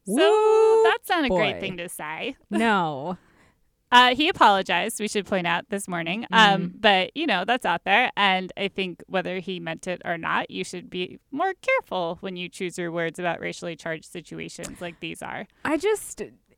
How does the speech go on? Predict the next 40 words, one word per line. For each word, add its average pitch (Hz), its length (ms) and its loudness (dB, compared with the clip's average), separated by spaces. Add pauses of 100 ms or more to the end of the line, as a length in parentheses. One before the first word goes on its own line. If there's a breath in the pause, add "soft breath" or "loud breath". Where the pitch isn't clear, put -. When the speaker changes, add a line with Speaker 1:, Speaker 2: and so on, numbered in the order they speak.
(140)
Speaker 2:
th-, 208 520 -12 (180)
okay, 247 220 6
I 208 100 4
read 285 240 4
the 359 140 4
apology, 190 880 2
which 214 340 4
was 185 540 2 (200)
the 226 200 2
same 240 260 4
apology 180 480 2
we 180 140 0
get 175 160 -2
every 165 240 -6
time 165 240 -4
somebody 160 260 -4
messes 147 320 -10
up, 110 160 -8
right? 165 260 -2
It, 175 320 -2
I 180 40 0
mean, 185 160 0
it's 180 120 -6
the 185 80 -6
same 190 380 0
old, 170 260 -2
"I'm 233 180 0
sorry 262 400 4
that 214 420 4
you 202 180 -2
thought 190 320 0
this 185 140 -4
thing 185 160 -4
was 165 120 -4
offensive." 156 640 -6
<laughs> - 20 -4
Like, 254 220 4
Speaker 1:
Right. 262 260 8
<laughs> - 0 -
Speaker 2:
it's, 277 600 10